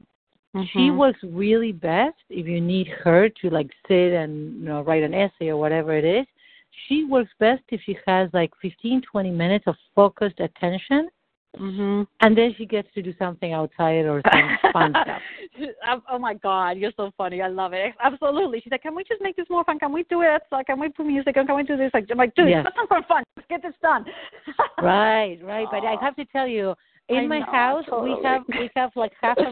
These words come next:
Speaker 1: room that is all games, like, uh,
Speaker 2: Yeah.
Speaker 1: you know, board
Speaker 2: Oh, yeah,
Speaker 1: games
Speaker 2: yeah.
Speaker 1: and
Speaker 2: Oh, yeah.
Speaker 1: cards and whatnot.
Speaker 2: Mm-hmm.
Speaker 1: And sometimes we're having dinner and we're, like, playing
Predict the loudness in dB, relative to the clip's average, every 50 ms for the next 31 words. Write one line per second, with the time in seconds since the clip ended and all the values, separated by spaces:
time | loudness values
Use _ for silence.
0 | -4 -8 -8 -6 -4 -2 0 0 0 0 0 2 2 4 4 4 2 0 -2 -4
1 | -4 -4 -4 -2 -4 -8 -10 -12 _ _ _ -6 -6 -6 -4 -2 2 4 6 6
2 | 6 4 -2 -8 -6 -2 0 2 2 2 2 0 0 0 -2 -4 -6 -6 -6 -4
3 | -2 -4 -4 -4 -8 _ -12 -8 -6 0 4 6 6 6 4 0 -2 -6 -8 -8
4 | -8 -8 -6 -4 -4 -4 -6 -8 _ _ _ _ -6 -4 -2 0 0 0 0 -2
5 | -6 -6 -4 -6 -6 -2 -2 -2 -2 -2 -6 -4 -4 -4 -2 -2 -2 -2 -2 -2
6 | -4 -2 -2 0 0 0 0 -2 -2 _ _ -6 -4 -4 -2 -4 -4